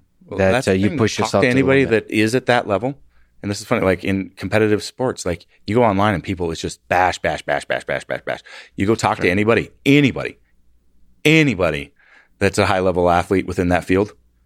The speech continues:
Speaker 1: and nobody has a s-, single bad thing to say about each
Speaker 2: Yeah.
Speaker 1: other. But all this chitter-chatter down there, I mean, I know exactly what you're saying.
Speaker 2: Yeah.
Speaker 1: Like, it's
Speaker 2: So if you, I, I would say, 'cause I have love for all, all those folks, especially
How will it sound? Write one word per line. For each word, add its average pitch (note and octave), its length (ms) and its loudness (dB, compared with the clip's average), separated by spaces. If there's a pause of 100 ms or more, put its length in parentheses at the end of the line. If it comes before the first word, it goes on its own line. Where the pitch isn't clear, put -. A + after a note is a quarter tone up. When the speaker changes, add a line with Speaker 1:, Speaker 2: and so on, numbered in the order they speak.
(300)
Speaker 1:
and G2 260 -2
nobody F#2 380 4
has E2 200 0
a E2 40 -10
s-, - 180 -10
single F2 260 0
bad D2+ 240 0
thing D#2 160 -2
to - 60 -10
say - 200 -2
about C#2 220 -2
each - 140 -6
Speaker 2:
Yeah. C2+ 60 -2
Speaker 1:
other. B1+ 220 -6 (540)
But G#2+ 380 -2 (340)
all B2+ 540 6
this A#2 300 0
chitter-chatter G#2+ 580 2
down F#2+ 200 0
there, F2+ 220 -4 (260)
I G#2 100 0
mean, G2+ 260 -2
I A2 120 -2
know A2 280 4
exactly F#2+ 520 0
what F2 260 -2
you're E2+ 160 -4
saying. E2 340 -8
Speaker 2:
Yeah. F2 140 -6
Speaker 1:
Like, D#2+ 160 -8
it's F2 200 -8
Speaker 2:
So A2 140 4
if - 160 -2
you, C3 380 4
I, A2 260 0
I B2 80 2
would B2 140 0
say, F#2+ 580 0 (540)
'cause F#2+ 140 -6
I A2 40 6
have G2+ 160 2
love G#2 220 4
for G2 160 -2
all, F#2 200 2
all F#2+ 220 -2
those F2 220 -2
folks, - 460 -4 (560)
especially - 360 -2